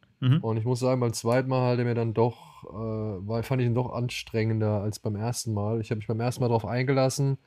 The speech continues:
Speaker 2: Ich hatte auch die Zeit im Kopf, dass es halt unter neunzig Minuten ist, wo ich gedacht habe, gut, dann, äh, guckst du mal. Aber ich muss jetzt beim zweiten Mal sagen, wow, der ist schon, der ist schon fordernd,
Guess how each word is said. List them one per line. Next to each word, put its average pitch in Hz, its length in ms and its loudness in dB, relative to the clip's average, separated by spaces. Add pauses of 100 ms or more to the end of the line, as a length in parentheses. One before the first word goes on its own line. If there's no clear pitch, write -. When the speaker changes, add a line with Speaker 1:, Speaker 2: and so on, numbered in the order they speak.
(680)
Speaker 2:
Ich - 200 -4
hatte 123 160 4
auch 117 260 0
die 117 300 -6
Zeit 131 340 2
im 131 140 -2
Kopf, 139 340 2
dass 120 160 0
es 113 160 -2
halt 117 160 2
unter 120 180 0
neunzig 117 280 0
Minuten 123 320 -2
ist, 131 420 -4
wo 107 160 -4
ich 107 60 -4
gedacht 113 200 2
habe, 113 160 2
gut, 113 360 -2
dann, 110 400 -2
äh, 104 440 -4 (120)
guckst - 260 -2
du 143 60 0
mal. 131 260 0 (580)
Aber 113 200 2
ich 110 100 2
muss 127 160 4
jetzt 135 140 2
beim 117 120 0
zweiten 143 360 0
Mal 147 160 0
sagen, 135 580 2 (1160)
wow, 110 340 6 (340)
der 113 640 2
ist 123 180 -4
schon, 131 840 2 (1120)
der 117 240 -6
ist 120 120 0
schon 127 280 4
fordernd, 123 800 4